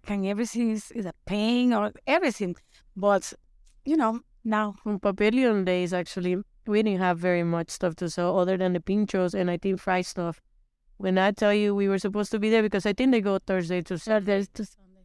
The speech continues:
Speaker 2: I think Saturday or Friday. Sold out.
Speaker 1: Friday.
Speaker 2: I think Friday we did. We sold out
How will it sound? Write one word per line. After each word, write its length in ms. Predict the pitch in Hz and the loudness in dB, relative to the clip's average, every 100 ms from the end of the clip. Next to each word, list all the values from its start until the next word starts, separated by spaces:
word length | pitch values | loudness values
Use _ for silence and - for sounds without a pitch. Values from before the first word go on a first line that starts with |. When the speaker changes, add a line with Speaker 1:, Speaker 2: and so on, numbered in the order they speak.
| _ | _
Speaker 2:
I 80 | 202 | -4
think 240 | 208 262 247 | 0 0 2
Saturday 360 | 196 202 240 | 2 2 2
or 100 | 220 | 0
Friday. 420 | 165 190 185 165 151 _ _ | 0 0 2 -2 -6 _ _
Sold 320 | - 208 208 175 | -8 -4 -2 0
out. 160 | 175 | 2
Speaker 1:
Friday. 380 | 220 214 202 208 | 2 2 0 -2
Speaker 2:
I 100 | 214 | -2
think 160 | 220 214 | 0 0
Friday 260 | 190 185 | 0 0
we 80 | 175 | 0
did. 220 | 170 165 - | -2 -4 -6
We 300 | 220 214 233 | -4 -2 -2
sold 520 | - 233 226 220 190 | 0 2 2 0 2
out 240 | 190 190 | 2 4